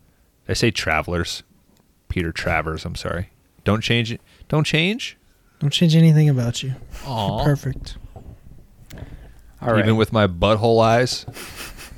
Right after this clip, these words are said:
Speaker 1: <laughs>
Speaker 3: Ending placement for Brain Smasher would be number thirty-eight out of fifty-two movies we've covered.
Speaker 1: Fifty-two movies?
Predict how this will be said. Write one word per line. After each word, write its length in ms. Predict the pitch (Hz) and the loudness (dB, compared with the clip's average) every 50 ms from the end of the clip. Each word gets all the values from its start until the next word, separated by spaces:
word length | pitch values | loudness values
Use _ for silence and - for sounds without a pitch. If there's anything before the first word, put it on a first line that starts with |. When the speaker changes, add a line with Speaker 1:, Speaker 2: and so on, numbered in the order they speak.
| - - - 135 117 | -18 -12 -10 -8 -8
Speaker 1:
<laughs> 1200 | - - - - - - _ _ - - - - - - - - - - - _ - - - - | -8 -10 -12 -18 -20 -20 _ _ -20 -20 -20 -20 -20 -20 -20 -20 -20 -20 -20 _ -4 -4 0 2
Speaker 3:
Ending 320 | 156 160 160 147 131 120 | 0 2 2 2 0 0
placement 680 | - - 127 117 113 110 - 120 113 107 107 107 107 - | 0 0 0 2 2 0 -2 -4 -4 -4 -4 -6 -8 -4
for 140 | - 123 | -4 -4
Brain 320 | 107 98 113 110 107 104 101 | -2 0 -2 -2 0 -2 -4
Smasher 540 | - - 117 110 104 104 - - 113 107 104 | -6 -6 -4 -4 -4 -4 -4 -4 -6 -6 -6
would 140 | 101 98 | -6 -6
be 300 | 101 104 98 98 101 - - _ - | -6 -4 -4 -4 -6 -10 -16 _ -10
number 380 | - 117 123 127 123 107 101 98 | -6 -4 -2 0 0 -2 -2 -6
thirty-eight 840 | - - - - 120 113 107 98 101 101 95 95 95 95 92 - - _ _ | -8 -12 -6 -2 -2 -2 -2 -2 -4 -4 -4 -4 -6 -6 -8 -10 -16 _ _
out 180 | - 110 107 98 | -6 -6 -4 -4
of 340 | 92 90 87 - - - _ _ _ _ | -6 -8 -10 -14 -18 -20 _ _ _ _
fifty-two 720 | _ - - 139 131 131 - 117 101 101 - - 110 104 | _ -6 -2 -2 -2 -2 -4 -8 -8 -8 -6 -4 -4 -4
movies 460 | 98 98 98 98 92 98 95 92 - - | -4 -4 -6 -6 -8 -8 -12 -12 -12 -14
we've 160 | 107 107 - | -16 -16 -12
covered. 400 | - - 117 110 113 120 120 - - _ - _ _ _ _ _ _ _ _ _ _ _ _ _ _ _ _ _ _ _ _ _ _ _ _ _ _ _ _ _ _ _ _ _ _ | -10 -8 -8 -6 -6 -8 -8 -10 -14 _ -20 _ _ _ _ _ _ _ _ _ _ _ _ _ _ _ _ _ _ _ _ _ _ _ _ _ _ _ _ _ _ _ _ _ _
Speaker 1:
Fifty-two 840 | _ - - - 190 196 202 - - 113 101 - - - 170 175 147 | _ -16 -8 -6 -4 -4 -4 -4 -6 -6 -6 -4 -4 -2 0 0 0
movies? 640 | 120 123 139 165 160 127 104 95 92 - - - | -2 -2 -4 -4 -4 -4 -4 -6 -6 -8 -10 -14